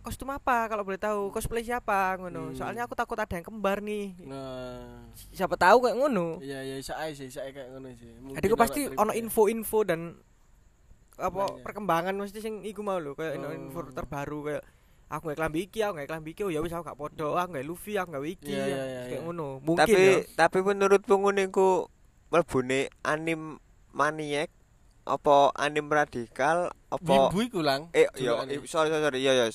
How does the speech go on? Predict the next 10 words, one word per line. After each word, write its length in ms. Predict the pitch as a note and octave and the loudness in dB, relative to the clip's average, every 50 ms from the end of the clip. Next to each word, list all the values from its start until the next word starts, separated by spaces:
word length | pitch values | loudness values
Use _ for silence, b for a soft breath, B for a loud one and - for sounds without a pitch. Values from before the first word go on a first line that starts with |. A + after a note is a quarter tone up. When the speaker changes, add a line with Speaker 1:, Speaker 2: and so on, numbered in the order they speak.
| - - _ | -6 -14 _
Speaker 3:
Sorry, 260 | - - C#3+ C#3+ C3+ | -6 0 2 2 2
sorry. 260 | C3 C3+ B2 B2 A#2+ A#2 G#2+ - - - _ | 2 0 -2 -2 -4 -6 -8 -12 -14 -18 _
Speaker 2:
Apa? 140 | - C3 B2+ | -14 -12 -8
Speaker 3:
Iku 120 | B2 F3 | -4 -2
mestimu 380 | F3 F3 F3+ - - F3 F3+ F#3 | 0 0 0 0 -2 -2 -2 -2
dalam 220 | F3+ - B2 A2 - | 0 2 2 2 2
arti 220 | - A#2+ C3 - D3+ | 2 0 -2 -2 -2
mlebune 400 | D#3+ D#3+ D#3 - C#3 B2+ C3 C3+ C#3+ | -2 -2 -2 -4 -4 -2 -2 0 0
wibu 500 | D3+ D#3 D3+ - - C#3 C3 B2+ B2 A#2+ - b b b b b b b b b b b b _ _ _ _ _ _ _ _ | 0 0 -2 -2 -4 -2 -2 -2 -2 -4 -6 b b b b b b b b b b b b _ _ _ _ _ _ _ _
radikal. 840 | - D3+ D3 D#3 - - C3 A#2+ - - D3+ D3+ E3 F3+ G#3 A#3+ A#3 | 0 2 2 2 2 -2 -6 -6 0 4 6 8 8 8 6 2 -2